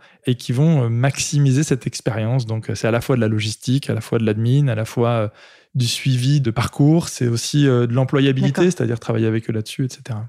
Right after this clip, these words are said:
Speaker 2: Alors, qu'est-ce que tu vois aujourd'hui, d'une manière plus large, au-delà de la publicité en ligne, comme changement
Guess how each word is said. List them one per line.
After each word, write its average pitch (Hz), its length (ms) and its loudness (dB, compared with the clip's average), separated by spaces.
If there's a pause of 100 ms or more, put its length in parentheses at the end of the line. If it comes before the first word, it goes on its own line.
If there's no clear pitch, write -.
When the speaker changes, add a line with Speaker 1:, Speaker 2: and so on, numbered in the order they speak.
(240)
Speaker 2:
Alors, 214 200 -2
qu'est-ce - 180 -4
que - 80 -6
tu - 160 -8
vois 254 140 0
aujourd'hui, 196 400 0
d'une 220 140 4
manière 170 260 0
plus - 180 -2
large, 208 160 2
au-delà 180 200 2
de 175 40 0
la 165 80 0
publicité - 560 -8
en 175 80 0
ligne, 226 240 2
comme 165 360 0
changement 208 520 2